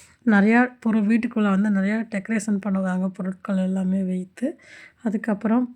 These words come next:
அவங்களோட பாரம்பரிய உணவுகள்லாம், ம், சமைச்சு குடும்பத்தோட ஒன்றிணைந்து சாப்பிடுவாங்க. எல்லாரும் பார்த்தீங்கன்னா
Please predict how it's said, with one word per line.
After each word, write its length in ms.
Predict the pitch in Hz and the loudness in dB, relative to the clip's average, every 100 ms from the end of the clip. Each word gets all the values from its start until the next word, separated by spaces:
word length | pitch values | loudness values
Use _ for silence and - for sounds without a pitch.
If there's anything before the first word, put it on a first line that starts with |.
| _ _ _ _ _ _ _ - | _ _ _ _ _ _ _ 0
அவங்களோட 420 | 220 220 226 202 208 | 2 4 4 2 2
பாரம்பரிய 540 | 214 208 240 226 214 208 | 2 4 4 4 4 4
உணவுகள்லாம், 720 | 196 233 220 202 208 233 254 _ | 4 4 4 2 2 0 -2 _
ம், 220 | - 202 196 - | -2 0 0 0
சமைச்சு 480 | 196 208 202 240 320 - - - - | 0 0 -2 -2 -2 -4 -20 -20 -2
குடும்பத்தோட 560 | 233 220 214 214 208 247 | 2 4 2 0 2 2
ஒன்றிணைந்து 600 | 208 202 208 196 208 233 | 2 2 2 2 2 0
சாப்பிடுவாங்க. 680 | 233 202 196 190 180 175 185 - - - _ - | -2 -4 0 0 0 -2 -4 -8 -20 -20 _ -2
எல்லாரும் 500 | 214 220 254 262 277 | 2 6 6 6 4
பார்த்தீங்கன்னா 440 | 254 214 214 202 | 2 0 0 0